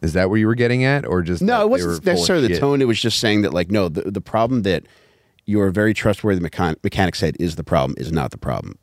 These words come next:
Speaker 2: The problem is this separate thing, which you, if you wanna fix, you gotta pay five hundred bucks for. The only thing we are willing to give you for free is this anti-theft device that they said they can install,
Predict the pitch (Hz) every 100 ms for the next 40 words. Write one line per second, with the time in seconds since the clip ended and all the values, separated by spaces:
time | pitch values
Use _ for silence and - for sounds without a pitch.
0 | _ _ _ _ - 120 107 107 90 87
1 | 85 - 135 - - 76 67 76 - 90
2 | 76 76 69 - _ - 92 95 139 -
3 | 92 - 92 80 82 78 90 80 76 65
4 | 85 - 62 55 53 - - _ - 110
5 | 117 113 113 101 92 104 98 87 87 78
6 | 78 76 76 - 71 - 85 69 53 -
7 | 67 - 82 - 78 - 82 71 71 64
8 | 62 - 65 62 58 55 67 60 - -
9 | 64 58